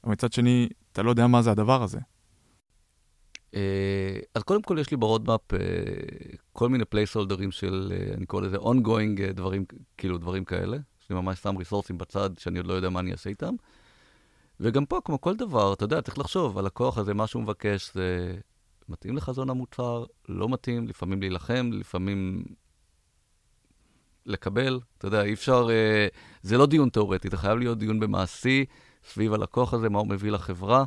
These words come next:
Speaker 2: אה, לפעמים אתה צריך להישכב על הגדר ולהביא אותו, ולעשות מה שהוא רוצה, ולפעמים לא. אה, אתה יודע, תלוי לאן זה, זה לוקח. עבדתי פעם בחברה שמה שנקרא, כל לקוח היה אסטרטגי. מה יצא בסוף?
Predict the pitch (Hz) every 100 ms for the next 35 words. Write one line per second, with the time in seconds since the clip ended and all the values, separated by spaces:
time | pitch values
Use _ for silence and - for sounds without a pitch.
0 | - _ _ _ _ - 90 90 85 90
1 | 92 98 107 98 92 - 104 143 143 131
2 | 131 131 127 123 120 120 117 120 113 110
3 | 120 - 117 113 104 110 - 104 117 107
4 | - 107 101 - - 95 127 151 _ _
5 | _ _ _ _ _ - 101 92 92 87
6 | 87 92 95 - 92 98 95 98 92 92
7 | 98 - 95 92 95 120 113 95 98 -
8 | 95 95 92 95 101 104 98 101 104 -
9 | 143 147 131 113 110 107 104 107 95 -
10 | _ _ 117 120 123 120 104 135 170